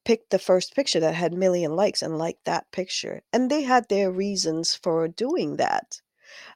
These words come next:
Uh, they could justify and explain. It was very rational.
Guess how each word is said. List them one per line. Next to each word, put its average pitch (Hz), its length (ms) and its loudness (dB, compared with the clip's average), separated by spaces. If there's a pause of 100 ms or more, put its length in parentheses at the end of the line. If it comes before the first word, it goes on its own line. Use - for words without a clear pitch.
(160)
Uh, 143 340 4
they 185 200 2
could 262 240 2
justify 175 600 2
and 156 120 -4
explain. 208 460 -4
It - 80 -6
was 170 180 -2
very 180 380 -2
rational. 160 680 -4